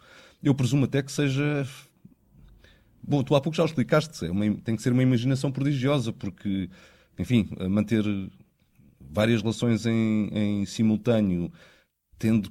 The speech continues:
que, enfim, arranjar tempo para todas elas, mas ao mesmo tempo sem que nenhuma delas saiba que as outras existem. Ah, e isso numa,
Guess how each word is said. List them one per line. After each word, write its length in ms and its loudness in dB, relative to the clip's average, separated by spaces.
que, 440 2
enfim, 260 0
arranjar 360 0
tempo 360 -2
para 260 0
todas 400 -2
elas, 360 4
mas 140 0
ao 60 4
mesmo 240 0
tempo 220 0
sem 160 -2
que 60 -6
nenhuma 200 4
delas 260 6
saiba 360 0
que 100 -6
as 100 0
outras 260 0
existem. 600 -2
Ah, 540 -4
e 180 0
isso 240 -2
numa, 260 2